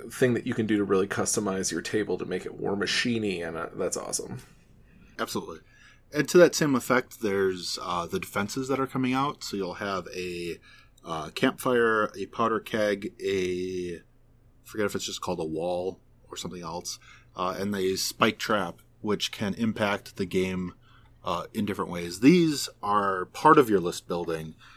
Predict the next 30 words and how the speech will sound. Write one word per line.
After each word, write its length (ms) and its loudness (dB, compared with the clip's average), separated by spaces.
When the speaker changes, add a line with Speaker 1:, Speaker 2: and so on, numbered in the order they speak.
Speaker 2:
So 320 4
when 320 6
you, 720 2
uh, 260 -2
build 220 12
your 140 8
list, 540 0
they 140 6
will 180 2
impact 640 0
in 140 0
a 120 0
certain 300 -2
way 160 2
of 160 -2
which 200 0
ones 180 -6
you 80 -8
choose 320 -6
and 80 -6
how 160 -4
you 160 -4
choose 300 -6
them. 260 -6
Um, 480 0
there 340 4
will 100 -2
be 320 0
different, 320 0
like, 320 -4